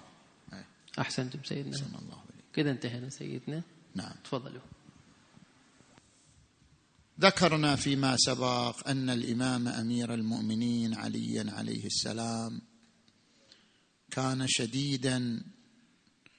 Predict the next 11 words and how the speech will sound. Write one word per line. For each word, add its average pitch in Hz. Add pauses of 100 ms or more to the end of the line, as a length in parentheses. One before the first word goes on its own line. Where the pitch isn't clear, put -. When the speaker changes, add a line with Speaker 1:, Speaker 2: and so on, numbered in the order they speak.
(680)
Speaker 2:
في 120 (400)
مسألة 123
حل 139
المال، 110 (1600)
حتى -
أنه 127 (1600)
كتب 143
إلى 123
واليه 117
على 120
البصرة 120